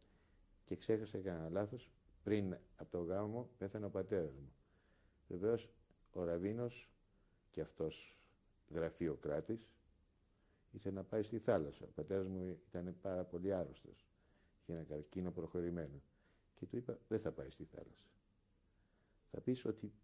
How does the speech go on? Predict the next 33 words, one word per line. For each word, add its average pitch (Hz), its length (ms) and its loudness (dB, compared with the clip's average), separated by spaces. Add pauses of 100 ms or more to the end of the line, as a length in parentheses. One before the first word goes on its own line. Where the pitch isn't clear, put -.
(180)
θα 87 180 0
ψευδομαρτυρήσεις 92 1000 2
ότι 90 180 -4
πήγε 85 260 2
στη 78 140 -6
θάλασσα». - 460 -14 (1500)
Και - 120 -4
έτσι - 200 -4
έγινε. 64 260 -2 (340)
Και 95 100 -6
ξαναγίναμε 101 560 2
χριστιανοί. 85 540 -2
Αλλά 110 160 0
θα 107 120 2
μπορούσε 123 320 2
κανονικά, 95 720 2 (320)
πήγαν 98 280 2
πολλοί 95 300 2
άνθρωποι 101 320 0
που 90 120 -6
πήγαν 107 300 2
και 95 100 -4
είπαν 95 240 -2
ότι 90 240 -4
όλα 82 160 -2
αυτά - 220 -10
ήταν, 78 260 -8
ε, 60 340 -12 (840)
παιχνίδι. 69 440 -4 (360)
Άλλοι 139 360 4 (480)
κρατήσαν 98 460 0
τη 78 100 -10
θρησκεία, 67 500 -8